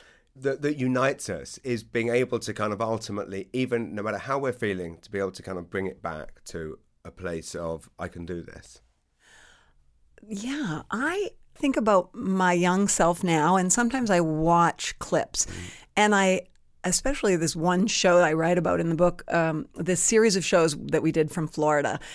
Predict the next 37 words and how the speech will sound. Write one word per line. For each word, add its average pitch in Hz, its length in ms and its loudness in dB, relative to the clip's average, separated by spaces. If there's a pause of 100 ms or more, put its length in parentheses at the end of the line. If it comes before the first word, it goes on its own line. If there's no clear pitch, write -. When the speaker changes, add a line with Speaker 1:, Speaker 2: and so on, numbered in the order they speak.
(120)
Speaker 2:
It - 40 -10
was 175 120 -2
called 165 220 0
Spring 185 360 0
Fling 165 580 -2
ninety-four 156 680 0 (300)
or - 80 -8
ninety-six, - 500 -4
something 147 200 -4
like 120 160 -8
that. 110 200 -6 (320)
And 180 580 0 (360)
I 233 720 4 (120)
was 165 380 4
going 170 300 2
through 160 160 0
a 151 60 0
spiral 131 840 -2
of, 185 340 -12
of 165 200 -2 (140)
a 156 120 -6
crisis - 440 0
of - 80 -8
confidence. - 580 -8 (400)
And 175 340 2
I 160 160 4
just 214 200 2
remember 175 380 4
my 147 200 0
inner 202 260 4
critic 165 440 2
was 147 280 2
nattering 165 600 4
away 139 380 2
that 127 180 0
whole 202 340 6
week. 165 360 0